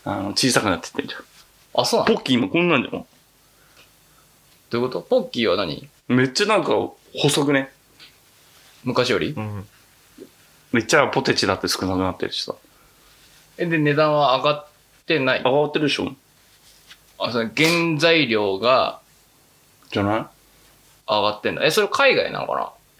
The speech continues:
Speaker 2: ポテチの芋とかって。日本じゃないの？あ、ちょっと行き過ぎた。ごめん。<laughs>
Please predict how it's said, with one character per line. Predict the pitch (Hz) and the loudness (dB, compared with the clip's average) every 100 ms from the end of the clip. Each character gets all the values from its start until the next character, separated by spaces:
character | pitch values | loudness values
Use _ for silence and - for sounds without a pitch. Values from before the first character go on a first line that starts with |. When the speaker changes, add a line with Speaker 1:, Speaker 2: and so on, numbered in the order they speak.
| - - _ | -20 -20 _
Speaker 2:
ポ | - | -6
テ | 113 104 | -4 -4
チ | - | -4
の | 95 | -2
芋 | 101 92 | -2 -2
と | 73 | -4
か | - | -6
っ | - | -8
て。 | - - _ 123 | -10 -10 _ -4
日 | 151 | -2
本 | 202 | 0
じ | 107 | -2
ゃ | |
な | 104 | -2
い | |
の？ | - - _ _ _ _ _ _ _ _ _ _ _ _ _ _ - - _ _ | -6 -14 _ _ _ _ _ _ _ _ _ _ _ _ _ _ -20 -20 _ _
あ、 | 135 - - | -2 -2 -4
ち | 151 | -4
ょ | |
っ | |
と | - | -4
行 | - 117 | -6 -4
き | - | -4
過 | |
ぎ | - | -4
た。 | - | -6
ご | - | -4
め | 123 | -6
ん。 | |
<laughs> | - | -6